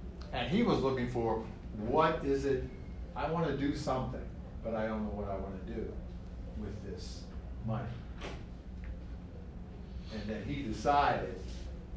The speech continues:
uh, a couple of things, entertainment, sports,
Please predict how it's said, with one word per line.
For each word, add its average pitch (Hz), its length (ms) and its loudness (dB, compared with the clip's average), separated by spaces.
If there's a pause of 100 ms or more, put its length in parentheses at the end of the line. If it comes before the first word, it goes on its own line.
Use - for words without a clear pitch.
uh, - 40 -6
a - 800 -8
couple 131 240 0
of 113 60 -6
things, - 260 -6
entertainment, 127 920 0 (380)
sports, - 960 4